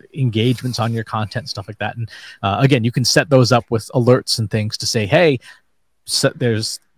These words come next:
you, maybe you get a notification for everything. Maybe you get a notification if s-, volume exceeds a certain amount, like, "Hey, ten people just commented in the last hour. You might wanna pay attention to this." And that, yeah, and again, that's paired with the scheduling tool, which allows you to publish stuff on your social accounts.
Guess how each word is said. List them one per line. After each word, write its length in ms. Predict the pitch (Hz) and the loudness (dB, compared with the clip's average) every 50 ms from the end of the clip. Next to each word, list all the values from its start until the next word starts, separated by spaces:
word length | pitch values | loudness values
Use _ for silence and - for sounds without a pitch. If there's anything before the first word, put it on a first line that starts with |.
| _ _ | _ _
you, 120 | - 135 139 | -8 -6 0
maybe 220 | 135 123 120 117 | 2 2 2 2
you 60 | 113 | 2
get 160 | 107 113 110 107 | 2 2 2 2
a 40 | |
notification 520 | 110 110 110 110 - - - 123 - - 110 | 2 2 0 0 -2 -4 -6 -6 -6 -6 -10
for 140 | - - - | -12 -10 -4
everything. 600 | 127 131 135 139 147 127 - 143 147 147 147 135 | 0 0 2 2 2 0 0 -2 -2 -2 0 0
Maybe 160 | 113 110 110 | 0 0 -2
you 60 | 110 | 0
get 140 | 107 110 104 101 | 0 0 0 2
a 20 | |
notification 500 | 110 107 101 - - - 113 - - 107 | 0 -2 -2 -4 -4 -4 -4 -4 -4 -8
if 60 | 98 | -8
s-, 200 | 95 - - - _ | -8 -8 -8 -8 _
volume 400 | - 104 104 101 110 123 120 117 | -8 -6 -2 0 2 2 2 0
exceeds 400 | 110 107 - - 123 117 113 120 | -2 -4 -4 -6 -4 -6 -4 -4
a 40 | 131 | -4
certain 280 | - - 139 131 - 123 | 0 0 0 0 0 0
amount, 260 | 120 120 127 - - | 2 2 2 2 0
like, 120 | 95 92 | -6 0
"Hey, 180 | - 165 160 123 | 2 2 2 2
ten 320 | - - - - 147 147 147 | 0 -4 -2 0 0 0 2
people 260 | - 175 - - 147 | 0 0 2 2 0
just 160 | 123 127 - | 0 0 -6
commented 460 | - - 139 147 151 143 123 - 110 | -2 0 2 2 2 2 -2 -2 -6
in 60 | 107 110 | -4 -4
the 80 | 110 | -2
last 320 | 107 107 110 110 107 - - | -2 0 0 -2 -2 -4 -2
hour. 360 | 123 123 123 120 113 101 92 _ - - - - - - _ _ _ | 0 2 2 2 2 0 -2 _ -10 -20 -20 -20 -20 -20 _ _ _
You 100 | - 120 | -8 -4
might 140 | 107 110 110 | -2 -2 -2
wanna 120 | 104 98 95 | -2 -4 -4
pay 120 | 113 101 | -4 -6
attention 340 | 95 - 117 120 123 117 107 | -4 -4 -4 -4 -4 -6 -8
to 100 | - 101 | -10 -10
this." 160 | 95 95 - _ _ _ _ _ - | -10 -10 -12 _ _ _ _ _ -8
And 120 | 123 113 113 | -4 0 0
that, 140 | 117 139 - | 0 0 2
yeah, 240 | 214 165 139 80 69 - - - - | 0 0 0 0 -6 -14 -16 -16 -8
and 180 | - 135 120 127 | -4 0 2 4
again, 180 | 143 135 120 95 | 4 4 4 2
that's 140 | 90 90 | 0 -2
paired 340 | - - - 131 117 113 104 | -4 0 2 4 4 4 2
with 220 | 104 120 117 - _ | 4 2 2 2 _
the 80 | - | -10
scheduling 500 | - - - 165 196 165 147 135 123 110 | -8 0 4 4 4 4 4 0 0 0
tool, 140 | - 117 107 | 0 -2 -2
which 160 | 104 98 - | -2 -2 -4
allows 220 | 110 107 107 107 104 | -4 -2 -2 -2 -4
you 60 | 107 | -6
to 100 | 110 - | -6 -4
publish 640 | - - - 160 214 233 190 147 117 - - - - _ _ _ _ _ | -4 0 2 2 4 6 4 4 4 2 -4 -10 -12 _ _ _ _ _
stuff 340 | - - - - 101 - - - | -10 -6 -2 -2 -2 -2 -4 -8
on 180 | 120 101 98 | -6 -6 -6
your 80 | 98 92 | -6 -8
social 320 | - - 104 98 - 98 | -6 -4 -6 -6 -6 -12
accounts. 460 | 90 - - 92 92 - - - - | -14 -14 -16 -18 -14 -12 -12 -12 -12